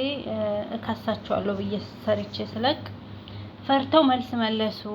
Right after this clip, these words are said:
እያለች ነው ሱመያ። አሰላም አለይኩም ወራህመቱላሂ ወበረካቱ። እ፣ ውድ የአገሬ ልጆች፣ ውድ ቤተሰቦች እንዴት ናችሁ? ሰላማችሁ ብዝዝት ይበል እና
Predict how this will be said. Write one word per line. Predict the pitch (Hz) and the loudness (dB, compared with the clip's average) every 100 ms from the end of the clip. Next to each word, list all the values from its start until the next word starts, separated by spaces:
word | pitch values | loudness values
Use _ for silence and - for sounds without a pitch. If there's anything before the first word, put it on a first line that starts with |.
| 208 214 - - | -6 -6 -10 -6
እያለች | 247 247 226 214 - | 0 4 4 2 -2
ነው | 214 | -2
ሱመያ። | - 226 226 262 247 | 2 2 4 4 2
አሰላም | 226 - 226 220 | 2 6 8 8
አለይኩም | 208 208 208 - 277 302 | 6 4 2 4 8 10
ወራህመቱላሂ | 302 294 277 269 262 247 | 10 6 2 -2 0 0
ወበረካቱ። | 220 208 202 - 208 214 - 233 247 254 - - - - - | 0 -2 -6 -6 -8 -8 -8 -4 -4 -4 -12 -14 -12 -12 0
እ፣ | 214 214 214 208 | 6 8 8 6
ውድ | 214 220 202 - - - - - - - - - | 4 2 0 -12 -14 -12 -14 -14 -14 -14 -14 -10
የአገሬ | 262 220 196 196 185 | -2 0 4 4 4
ልጆች፣ | 185 185 - 190 - - | 0 -4 -6 -8 -8 -6
ውድ | 208 190 | -4 -4
ቤተሰቦች | 190 196 - 196 190 196 | -4 -4 -4 -4 -2 0
እንዴት | 220 226 233 | 4 6 6
ናችሁ? | 220 214 - - 330 - - - - - - | 4 0 -2 2 2 2 -10 -12 -12 -12 2
ሰላማችሁ | 254 254 254 247 233 254 | 6 8 6 4 0 0
ብዝዝት | 233 220 220 247 311 - | 0 0 -2 2 2 4
ይበል | 233 269 339 - - - - - - | 4 6 6 2 -14 -16 -16 -18 -8
እና | 233 240 | -2 2